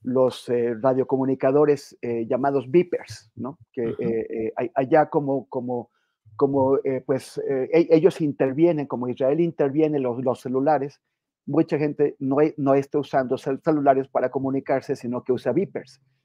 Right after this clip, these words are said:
Speaker 1: Pero, eh, eh, lograron intervenir también estos beepers y de pronto hoy hubo una explosión masiva de beepers que ya, que, o sea, les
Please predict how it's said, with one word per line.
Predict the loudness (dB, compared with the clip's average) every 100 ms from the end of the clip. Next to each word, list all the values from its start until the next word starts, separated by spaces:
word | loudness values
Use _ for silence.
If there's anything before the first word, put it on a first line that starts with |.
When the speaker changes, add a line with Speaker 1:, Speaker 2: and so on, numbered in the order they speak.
| _ _
Speaker 1:
Pero, | -2 4 6 6 4
eh, | -2 -2 -2
eh, | -4 0
lograron | 0 2 4 4
intervenir | 2 0 0 0 0 0 -2 -2
también | -2 -2 -2
estos | -2 -4 -4
beepers | -4 -2 -6 -4
y | -4
de | -2
pronto | -2 0 2
hoy | 4
hubo | 2 4 2 -2 _
una | -2 0 2 4
explosión | 4 4 -2 2 2 0
masiva | 0 0 -2 -4 0 2 2
de | 0 -2
beepers | -2 -4 -4 -6 -6
que | -6
ya, | 2 2 2 _ _ _ _
que, | 4 6 6
o | 2
sea, | 2 -2
les | 0 0 0 -6